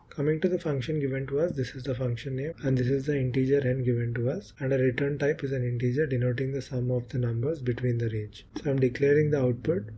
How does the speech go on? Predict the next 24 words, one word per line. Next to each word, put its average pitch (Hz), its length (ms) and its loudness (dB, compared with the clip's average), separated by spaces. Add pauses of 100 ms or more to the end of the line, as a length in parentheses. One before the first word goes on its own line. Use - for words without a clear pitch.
(300)
which 131 200 -2
is 127 100 0
initially 127 480 2
zero. 127 500 0
I'm 127 160 -2
going 120 220 0
to 131 80 0
name 123 240 2
it 120 100 -4
sum, 165 460 -2 (100)
which 127 220 -2
is 117 100 0
being 123 240 2
returned 117 420 2
here. 113 280 -2 (120)
I'm 135 140 2
using 139 300 4
the 156 80 6
for 127 260 4
loop 147 240 2
within 135 280 2
the 135 100 2
given 127 380 2
range. 156 360 0